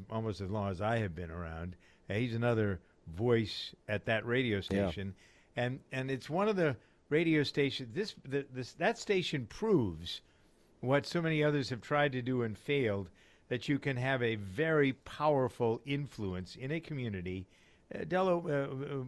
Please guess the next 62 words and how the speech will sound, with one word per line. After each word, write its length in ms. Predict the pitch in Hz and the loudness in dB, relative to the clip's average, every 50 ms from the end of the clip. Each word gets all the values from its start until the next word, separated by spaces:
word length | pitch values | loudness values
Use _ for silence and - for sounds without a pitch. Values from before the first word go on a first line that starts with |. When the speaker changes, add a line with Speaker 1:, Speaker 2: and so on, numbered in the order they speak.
| - - 151 | -10 -6 0
Speaker 1:
Wilmington 440 | 160 165 160 160 151 123 135 139 | 0 2 2 2 0 0 -2 0
has 160 | 135 127 123 113 | 0 0 0 0
a 20 | |
population, 420 | 104 127 127 120 120 120 120 101 | 2 2 2 2 2 0 0 0
what, 100 | 107 101 | -2 -4
a 40 | 82 | -4
couple 260 | - - 123 117 117 | -2 -2 0 2 2
hundred 220 | 113 117 117 110 - | 0 2 0 0 2
thousand? 400 | 123 120 120 120 120 131 135 135 - | 4 4 4 4 2 -4 -10 -10 -6
How 80 | - 131 | -6 -4
big 180 | 113 120 113 101 | -2 -2 -2 -2
is 180 | 98 90 78 | -2 -4 -4
Wilmington? 440 | 92 98 87 82 78 73 - 69 67 - - - - _ - - - | -6 -6 -6 -6 -8 -12 -14 -18 -18 -18 -20 -20 -20 _ -20 -14 -10
Two 160 | - 113 92 | -10 -10 -10
fifty? 420 | - - 117 104 - - 127 110 120 | -8 -8 -8 -8 -8 -10 -10 4 6
Speaker 2:
Uh, 160 | 147 143 135 131 | 6 6 8 4
Wilmington 600 | 123 139 160 214 240 254 202 - 196 196 196 180 | 4 4 4 4 4 2 0 4 4 6 6 4
is 360 | 180 - 151 156 156 139 120 151 | 4 4 4 4 4 4 4 4
actually 360 | 156 156 156 - - 151 139 | 4 4 4 2 2 4 4
less 200 | 131 143 151 - - | 4 4 2 2 4
than 80 | 135 117 | 4 4
a 60 | 110 | 6
hundred 260 | 113 117 101 101 90 | 4 4 4 2 0
thousand, 640 | - - 117 110 104 101 95 - 101 104 104 104 101 | 0 2 4 4 6 6 4 4 2 4 4 4 4
Speaker 1:
It 180 | 131 151 185 | 6 8 10
Speaker 2:
but, 140 | 254 - - | 10 10 8
Speaker 1:
is. 100 | - 196 113 | 6 6 4
Speaker 2:
uh, 120 | 107 107 | 4 4
the 60 | 110 113 | 4 2
entire 320 | 104 101 139 151 160 131 | 0 4 4 4 4 4
state 320 | - - - - 156 214 | 2 4 4 4 4 6
is 140 | 196 151 123 131 | 4 2 2 4
only 140 | 127 127 | 4 4
about 180 | 113 101 113 104 | 4 4 4 4
nine 240 | 107 117 120 123 120 | 6 4 4 4 4
hundred 220 | 127 120 120 107 | 4 2 2 2
and 100 | 101 101 | 0 -2
sixty 340 | - - 131 113 - - 113 | 0 2 0 0 2 0 -2
thousand 480 | 104 - 107 95 95 92 - 101 90 - | 0 2 2 2 2 2 0 -2 -2 2
people. 300 | - 110 98 - 110 107 | 0 0 4 4 4 4
We 120 | 127 139 | 4 2
do 220 | 110 107 151 151 | 4 4 4 4
cover 380 | 135 - - 135 135 123 120 110 | 4 4 4 4 6 6 4 6
most 320 | 101 117 123 131 127 - | 6 6 6 6 4 0
of 60 | 120 104 | 0 2
the 80 | 101 | 0
state, 260 | - - - 101 104 | 2 4 4 4 4
as 100 | 92 92 | 4 2
well 140 | - 110 104 | 2 2 2
as 80 | 101 - | 4 2
southern, 460 | - - 117 110 117 113 110 110 107 | 4 4 4 4 4 2 4 4 6
uh, 160 | 107 101 101 | 6 6 6
South 260 | 95 - 143 139 135 | 6 6 4 4 4
Jersey, 400 | - - 135 127 123 107 120 120 | 4 4 4 4 6 4 4 4
northern 360 | 117 110 107 110 101 107 101 101 | 6 6 4 4 6 4 4 6
Speaker 1:
Yeah. 40 | |
Speaker 2:
Maryland, 320 | 95 107 117 113 113 101 92 | 6 6 6 6 4 4 2
and 80 | 92 | 2
everything. 400 | 95 92 95 98 98 110 110 113 | 2 4 2 2 4 4 2 4
But, 160 | 127 170 180 - | 4 2 4 4
you 80 | 196 | 4
know, 180 | 202 208 196 | 6 6 4